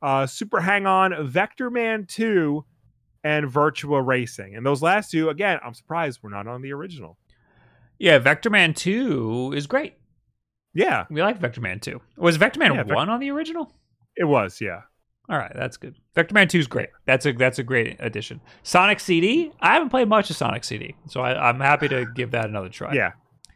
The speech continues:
Speaker 1: Um, again, this is just the, the preliminary list. They're gonna add more to it, uh, down the road.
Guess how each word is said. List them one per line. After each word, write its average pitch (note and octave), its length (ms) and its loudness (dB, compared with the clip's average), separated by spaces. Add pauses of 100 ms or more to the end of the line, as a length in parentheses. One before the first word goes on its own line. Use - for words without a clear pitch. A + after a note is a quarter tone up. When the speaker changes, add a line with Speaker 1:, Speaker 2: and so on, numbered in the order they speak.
(100)
Speaker 1:
Um, E3 540 2 (240)
again, F3+ 320 2
this F3+ 140 -8
is G3 100 -8
just G3 180 -10
the, D#3 480 2
the D3 120 -6
preliminary F#3+ 580 -2
list. G3 300 -4
They're D#3+ 100 -2
gonna C#3 160 -2
add C3 300 -2
more B2 320 -4
to C3+ 240 -6
it, C3 240 -6
uh, A2+ 140 -2
down A#2 220 -6
the A2 80 -8
road. B2 300 0